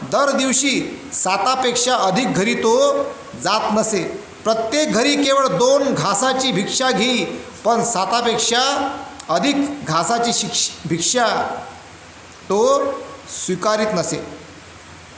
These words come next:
दररोज तो फक्त एक वाटीभर अन्नावर जगत असे, पण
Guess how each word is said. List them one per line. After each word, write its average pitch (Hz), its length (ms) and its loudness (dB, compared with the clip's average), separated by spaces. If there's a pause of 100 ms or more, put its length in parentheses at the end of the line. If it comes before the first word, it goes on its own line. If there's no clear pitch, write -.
(480)
दररोज 254 480 4
तो 277 500 2 (280)
फक्त - 280 0
एक 233 420 0
वाटीभर 233 460 2
अन्नावर 233 680 2 (460)
जगत 170 260 2
असे, 160 240 0 (1120)
पण 208 340 4